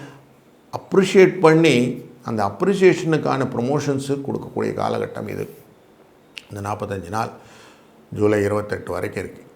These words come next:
அதனால இந்த காலகட்டங்கள்ல உங்களுக்கு இதெல்லாம் கிடைக்கிறதுக்கான வாய்ப்புகளை ஏற்படுத்துறதுக்கு இந்த செவ்வாய் பெயர்ச்சி உண்டு. லாபத்தை கொஞ்சம் ஜாஸ்திப்படுத்தினாலும் சில செலவுகளையும் கொண்டு, கொண்டு வருவான்னு சொன்னேன் இல்லைங்களா? எப்படிப்பட்ட செலவுனா,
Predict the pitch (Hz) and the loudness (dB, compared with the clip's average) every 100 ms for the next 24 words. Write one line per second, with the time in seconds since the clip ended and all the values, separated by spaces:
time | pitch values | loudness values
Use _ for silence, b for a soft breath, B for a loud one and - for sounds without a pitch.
0 | _ _ - 113 117 135 117 113 117 135 | _ _ -4 -2 0 0 0 2 4 4
1 | 131 117 107 104 127 120 98 92 90 95 | 4 0 -2 -2 -2 -2 -4 -6 -4 -2
2 | 117 107 92 104 117 - 92 92 82 92 | -4 -6 -6 -4 -6 -8 -12 -12 -6 -2
3 | 147 - - 120 110 - - 98 - - | -2 -2 0 0 0 -6 -6 -8 -8 -10
4 | - 247 143 107 107 98 - 98 - 156 | -6 -6 -4 -6 -6 -8 -8 -8 -6 -6
5 | 98 - 101 95 - - - _ _ _ | -8 -8 -8 -8 -10 -18 -20 _ _ _
6 | _ _ _ _ _ b b b b b | _ _ _ _ _ b b b b b
7 | b _ _ _ - 110 135 185 226 240 | b _ _ _ -2 8 10 12 12 12
8 | 247 247 240 233 233 185 190 180 180 127 | 10 8 8 8 6 2 2 4 2 2
9 | 117 117 135 175 - - 190 - 156 147 | 2 6 6 6 0 -2 -4 0 4 4
10 | 143 139 127 110 95 120 120 104 - - | 2 -2 0 0 2 0 0 -6 -12 -8
11 | - 147 143 135 - 165 226 240 220 185 | 0 2 2 2 4 8 10 10 10 8
12 | 185 202 139 131 127 135 139 143 131 123 | 8 6 2 0 0 0 4 4 4 2
13 | 123 107 107 104 101 107 147 170 110 127 | 0 -4 -6 -4 -4 -4 -4 -4 0 0
14 | 202 175 131 120 113 104 104 120 | 0 -2 -2 -2 -4 -4 -4 -4